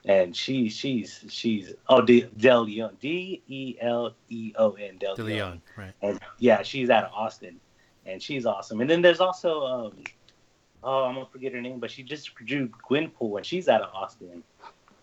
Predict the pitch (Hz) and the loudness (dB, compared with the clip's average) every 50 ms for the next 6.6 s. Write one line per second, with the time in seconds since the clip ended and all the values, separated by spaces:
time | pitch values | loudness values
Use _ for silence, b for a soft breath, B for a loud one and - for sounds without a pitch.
0 | - - - 180 208 220 233 226 190 143 135 160 175 165 180 185 196 202 185 156 | -10 -2 4 8 10 10 12 10 8 6 4 2 0 -2 -4 -4 -4 -4 -2 0
1 | 123 107 95 92 90 - - 131 - - 135 131 139 165 160 151 147 - - 147 | 0 0 0 -2 -4 -6 -8 -8 -4 -2 0 0 0 0 -2 -2 -4 -4 -6 -6
2 | 135 131 139 139 147 170 165 175 170 151 - - 147 147 151 139 143 123 113 107 | -6 -4 -4 -2 0 0 0 0 0 -2 -2 -2 -2 -2 -2 -2 -4 -4 -2 -2
3 | 104 104 104 - - 113 98 104 101 85 95 101 95 92 92 101 104 107 104 98 | -2 -4 -6 -8 -10 -14 -14 -14 -14 -10 -10 -10 -8 -8 -6 -4 -4 -4 -4 -8
4 | - - - - - 107 92 - - 113 101 107 101 98 98 98 95 92 101 98 | -10 -12 -16 -18 -18 -16 -14 -10 -10 -10 -8 -8 -10 -10 -10 -10 -12 -10 -8 -6
5 | 98 98 92 87 - _ _ - 107 98 95 92 - - _ - 110 110 117 113 | -6 -6 -6 -8 -10 _ _ -10 -8 -8 -8 -10 -14 -18 _ -14 -10 -10 -8 -8
6 | 110 107 - - 113 104 95 - - - - | -8 -10 -10 -12 -14 -14 -14 -16 -16 -18 -20